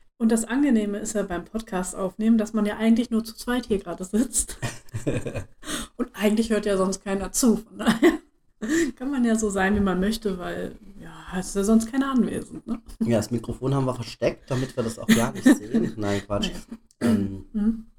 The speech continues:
Speaker 2: ja, ist so, dass, äh, dass, dass natürlich, ja, wenn du das ausschaltest, dass ein Mikro mitläuft, dann unterhalten wir uns einfach ganz normal, wir beiden.
Speaker 1: Mhm.
Speaker 2: Ja, und das ist, glaub ich, das, was es ausmacht. Also
Speaker 1: Mhm.
Speaker 2: für uns beide zumindest.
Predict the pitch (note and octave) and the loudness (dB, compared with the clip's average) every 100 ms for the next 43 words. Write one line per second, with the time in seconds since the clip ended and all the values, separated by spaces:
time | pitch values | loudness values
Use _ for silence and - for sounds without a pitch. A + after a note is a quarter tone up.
0 | - _ _ - E2+ F#2 F#2+ - G2+ G#2 | -20 _ _ -16 -6 -4 -2 -2 0 -2
1 | F#2+ - F2+ F#2 F2+ F#2 _ _ _ _ | -4 -6 -4 -2 -2 -6 _ _ _ _
2 | - G2 - - G2 - G2+ G2+ F#2+ - | -18 -16 -14 -12 -10 -4 -4 -4 -8 -8
3 | - - - - _ - B2+ A2+ A#2 A2+ | -16 -16 -16 -16 _ -2 0 4 2 2
4 | - A#2+ - C3 C#3 - A2+ - A2+ A2 | 0 -2 -2 -4 -4 -8 -10 -6 -4 -4
5 | - B2 B2 A2+ A#2 B2+ A#2+ B2 B2 A2+ | -4 -2 -2 -2 -4 -6 -4 -4 -4 -6
6 | A2 A2 G#2+ G2 G2 G#2 G2 F#2+ - G2 | -6 -6 -6 -4 -4 -4 -6 -6 -12 -12
7 | F2+ F#2 - F#2+ G2+ F#2+ F2 - E2 F2+ | -12 -10 -8 -4 -2 -4 -10 -14 -14 -14
8 | - _ _ _ - G3+ - - F#2+ - | -20 _ _ _ -8 -2 -2 -2 -6 -16
9 | - _ F#2 - - - F2 - F#2+ _ | -20 _ -20 -20 -20 -18 -16 -16 -20 _
10 | _ _ - F#2 - - - F#2 - - | _ _ -6 -4 -4 -10 -12 -14 -12 -12
11 | - - F#2+ A2 - E2 - - - - | -6 0 2 2 0 -2 -4 -6 -10 -6
12 | - F#2 C4 F2+ G2 - E2+ E2 D#2+ - | -4 -2 -2 -2 -6 -6 -4 -4 -6 -20
13 | F2+ F2+ F2+ | -16 -14 -14